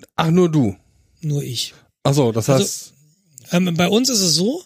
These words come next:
Speaker 2: ich bin ja Vegetarier, Steffi ist kein Vegetarier, aber zu Hause gibt es kein Fleisch. Wegen mir halt. Also, äh, Steffi zieht's auch nicht so zum Fleisch, also sie hat nicht so diesen Drang,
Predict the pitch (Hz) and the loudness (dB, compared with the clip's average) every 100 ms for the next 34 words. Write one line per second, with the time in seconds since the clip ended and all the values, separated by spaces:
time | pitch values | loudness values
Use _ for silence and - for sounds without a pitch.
0 | - - - - 196 - 202 180 160 151 | -18 -20 -18 -4 -4 0 0 0 0 -2
1 | 135 151 180 254 226 - 196 175 185 170 | -2 -2 -2 -2 -4 -4 -4 -6 -6 -4
2 | - - - 160 254 262 226 - 190 202 | -4 -4 -4 -4 -2 -4 -4 -2 0 0
3 | 202 202 185 - - - - - - 165 | 0 -2 -4 -14 -20 -20 -20 -18 -6 -2
4 | 175 - 131 175 185 156 160 - 135 151 | 0 -2 -2 -2 -2 -2 -4 -2 -4 -4
5 | 135 113 101 95 - _ _ _ _ 170 | -8 -8 -8 -8 -14 _ _ _ _ -4
6 | 151 139 131 113 104 123 120 147 151 147 | -2 0 -2 -4 -6 -14 -16 -8 -6 -6
7 | - - - - _ _ _ _ _ 208 | -8 -12 -14 -16 _ _ _ _ _ -6
8 | - 170 151 - 285 - 220 226 196 208 | -4 -4 -2 0 0 -2 -2 -2 -2 -4
9 | 208 180 175 180 165 147 139 143 165 160 | -6 -4 -4 -4 -6 -6 -4 -4 -4 -6
10 | 151 143 147 127 139 180 | -6 -8 -12 -10 -6 -6